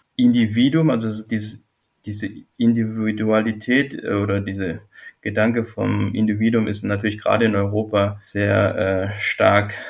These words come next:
äh, verankert, in der auch eine philosophisch auch und dass man sich sozusagen aus sich selbst heraus sich erschafft und so. Aber ich glaub, das ist ja auch schon zum Teil sozio-,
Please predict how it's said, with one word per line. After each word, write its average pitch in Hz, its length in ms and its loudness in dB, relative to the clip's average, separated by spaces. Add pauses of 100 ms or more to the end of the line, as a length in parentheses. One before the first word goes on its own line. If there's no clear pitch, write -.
(100)
äh, 95 340 -2
verankert, 131 760 0 (260)
in 110 140 -2
der 98 100 4
auch 98 60 -2
eine 98 260 -2
philosophisch 104 800 0
auch 127 360 2
und 92 180 -4
dass 95 120 -2
man 98 180 -2
sich 98 140 -8
sozusagen 98 340 -6 (120)
aus - 200 -14
sich 107 220 -6
selbst 127 320 0
heraus 107 420 -2
sich - 440 -4
erschafft 120 560 -2
und 104 220 -4
so. 113 260 -4 (360)
Aber 110 200 2
ich 110 100 -2
glaub, 123 240 2
das - 260 -6 (200)
ist - 100 -16
ja 113 100 2
auch 123 80 2
schon 120 200 2
zum 123 120 2
Teil 117 200 4
sozio-, 117 480 2